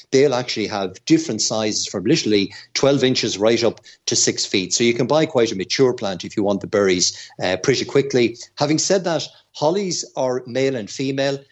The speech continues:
There are varieties that have both male and female flowers on the one plant.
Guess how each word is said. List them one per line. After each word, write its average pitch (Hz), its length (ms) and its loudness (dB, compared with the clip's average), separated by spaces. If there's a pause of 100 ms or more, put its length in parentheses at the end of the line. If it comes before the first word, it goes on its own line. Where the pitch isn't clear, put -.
(140)
There 120 120 0
are 170 160 2
varieties 139 540 -2
that 110 140 -6
have 117 240 -4
both 107 240 2
male 113 240 6
and 98 160 -4
female 107 340 2
flowers 101 560 0
on 120 140 0
the 127 80 6
one 160 340 4
plant. 85 440 -4